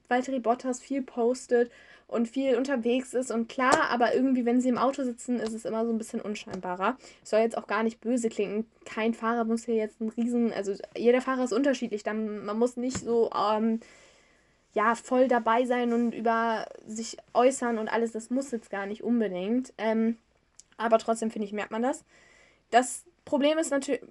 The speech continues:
was heißt das Problem? Aber das Ding ist natürlich auch, dass jetzt, ähm, langsam Audi einsteigt in dieses Team, in dieses Alfa Romeo Team. Und Audi wird eine bestimmte Intention haben, wie sie das Team formen wollen,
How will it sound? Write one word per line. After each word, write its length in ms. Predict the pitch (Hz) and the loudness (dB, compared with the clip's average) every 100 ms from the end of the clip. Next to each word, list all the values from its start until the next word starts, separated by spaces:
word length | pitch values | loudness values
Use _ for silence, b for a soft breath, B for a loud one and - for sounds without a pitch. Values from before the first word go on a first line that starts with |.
| _ | _
was 160 | - - | -16 -12
heißt 220 | 196 - | -12 -12
das 40 | - | -10
Problem? 360 | 220 214 233 | -2 2 2
Aber 140 | - 202 | 0 -4
das 140 | 208 | -2
Ding 200 | 269 320 | 0 0
ist 80 | 302 | 2
natürlich 460 | 254 262 247 240 | 0 2 0 2
auch, 260 | 208 226 285 | 4 6 4
dass 260 | - 226 233 | 0 -2 0
jetzt, 200 | 226 - | -4 -4
ähm, 260 | 202 214 214 | -4 -2 0
langsam 380 | 214 240 233 - | 2 2 -2 -2
Audi 340 | 208 214 214 | 0 2 0
einsteigt 580 | 170 185 - 196 240 339 | -2 -4 -6 -2 -2 -2
in 120 | 202 | -8
dieses 300 | 196 202 190 | -12 -14 -16
Team, 300 | - 190 254 | -14 -6 -6
in 80 | 247 | -4
dieses 180 | 202 208 | -6 -6
Alfa 220 | - - | -6 -6
Romeo 280 | 202 196 202 | -6 -6 -8
Team. 300 | - 240 277 B B B - | -4 -4 -4 B B B -4
Und 300 | 233 226 - | 0 0 4
Audi 420 | 233 285 311 320 | 6 6 4 0
wird 320 | 247 269 247 - | 2 0 0 -8
eine 120 | 240 247 | -4 -2
bestimmte 840 | 254 - 254 277 277 262 262 262 - _ _ - _ _ | -2 0 0 2 2 4 2 0 -8 _ _ -18 _ _
Intention 920 | 269 285 277 233 226 - 233 285 311 | 0 0 2 -2 -2 -2 2 2 2
haben, 300 | 285 277 311 392 508 b b b _ | 2 4 4 2 0 b b b _
wie 120 | 262 | 0
sie 100 | 262 | 4
das 180 | 247 247 | 4 2
Team 260 | - 254 226 | 0 2 2
formen 400 | 233 220 214 196 | 0 -2 -2 -2
wollen, 340 | 180 190 226 | -4 -4 -10